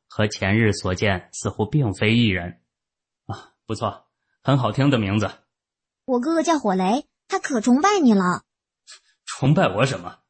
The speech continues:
Speaker 1: 我有什么好崇拜的？”刘汉东很纳闷儿。“
Speaker 2: 打架打得好，赵玉峰都敢揍，好样的。”
Speaker 1: 火影满脸兴奋。
Speaker 2: “对了，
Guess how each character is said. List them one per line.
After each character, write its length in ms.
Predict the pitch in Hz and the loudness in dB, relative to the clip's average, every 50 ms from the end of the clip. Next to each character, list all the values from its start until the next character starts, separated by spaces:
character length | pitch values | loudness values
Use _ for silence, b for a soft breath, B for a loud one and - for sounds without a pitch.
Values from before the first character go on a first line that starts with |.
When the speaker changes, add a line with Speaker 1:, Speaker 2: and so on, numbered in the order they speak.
| _ _ _ _ | _ _ _ _
Speaker 1:
我 160 | - 139 156 | 2 4 4
有 120 | 175 131 101 | 4 4 2
什 120 | - 120 | 0 0
么 80 | 110 110 | -2 0
好 140 | - 110 | -2 -2
崇 180 | 95 - - 104 | -4 -4 -4 0
拜 200 | 113 113 110 95 | 0 0 0 0
的？” 240 | 92 90 - - _ _ _ _ _ _ _ _ _ _ _ _ _ _ _ _ _ _ _ _ | -2 -6 -10 -14 _ _ _ _ _ _ _ _ _ _ _ _ _ _ _ _ _ _ _ _
刘 180 | - 95 98 107 | -10 -8 -8 -8
汉 280 | 127 - - 151 120 101 | -6 -6 -4 -4 -2 0
东 160 | 107 147 170 | 2 2 2
很 220 | 170 - - 95 98 | 2 2 2 2 2
纳 160 | 104 107 98 | 2 4 2
闷 120 | 101 104 | 2 0
儿。“ 180 | - - _ _ _ _ _ _ _ _ _ _ _ _ | 0 -4 _ _ _ _ _ _ _ _ _ _ _ _
Speaker 2:
打 140 | - - 262 | -6 -6 -2
架 140 | - 415 403 | 0 0 0
打 100 | 294 220 | 0 0
得 120 | 226 269 | 0 0
好， 400 | 285 - 214 165 185 180 - - _ _ _ _ _ _ | -2 -2 -4 -4 -4 -4 -6 -8 _ _ _ _ _ _
赵 180 | - 359 311 | -2 0 2
玉 100 | 247 240 | 2 2
峰 220 | 254 262 381 415 453 | 2 2 2 2 2
都 80 | 466 | 2
敢 180 | 330 240 190 196 | 2 2 2 2
揍， 300 | - 226 208 151 - - _ _ _ | 2 2 2 0 -2 -6 _ _ _
好 260 | - - - 277 - | -12 -10 -10 -6 -4
样 260 | 226 254 370 440 415 285 | 0 2 2 2 2 2
的。” 200 | 233 190 190 - _ _ _ _ _ _ _ _ _ _ _ _ _ _ _ _ | 0 0 -2 -4 _ _ _ _ _ _ _ _ _ _ _ _ _ _ _ _
Speaker 1:
火 220 | - 101 95 98 104 | -6 -2 0 0 2
影 200 | 107 101 92 92 | 0 0 0 0
满 320 | 95 98 104 123 135 135 | 0 0 0 2 2 2
脸 200 | 135 120 104 104 | 2 0 0 -2
兴 220 | 107 - 131 135 127 | 0 2 4 4 4
奋。 280 | 131 127 - - - _ _ _ _ _ _ _ _ _ _ _ _ _ _ _ | 2 0 -2 -4 -10 _ _ _ _ _ _ _ _ _ _ _ _ _ _ _
Speaker 2:
“对 140 | - 339 320 | -6 -4 -2
了， 240 | 277 254 220 208 - | 0 0 -2 -4 -6